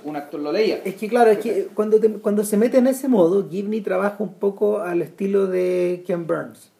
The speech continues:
Speaker 2: Es decir, recurre al propio personaje que habla en grabaciones. De hecho, Sinatra narra una buena parte del documental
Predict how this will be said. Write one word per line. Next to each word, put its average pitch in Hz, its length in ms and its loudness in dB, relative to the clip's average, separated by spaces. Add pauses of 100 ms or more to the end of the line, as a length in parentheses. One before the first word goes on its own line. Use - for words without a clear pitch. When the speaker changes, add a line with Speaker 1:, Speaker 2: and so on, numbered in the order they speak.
(1160)
Speaker 2:
Es 156 160 -6
decir, 165 340 -4
recurre 196 720 2 (420)
al - 240 -2
propio 226 800 4
personaje 196 580 0
que 202 140 6
habla 160 380 2
en 165 80 -6
grabaciones. 160 680 0
De 180 80 -6
hecho, 170 180 -8
Sinatra 165 580 -4
narra 156 500 -4
una 147 220 -8
buena 175 280 -2
parte 214 280 0
del 202 80 -6
documental 196 640 -6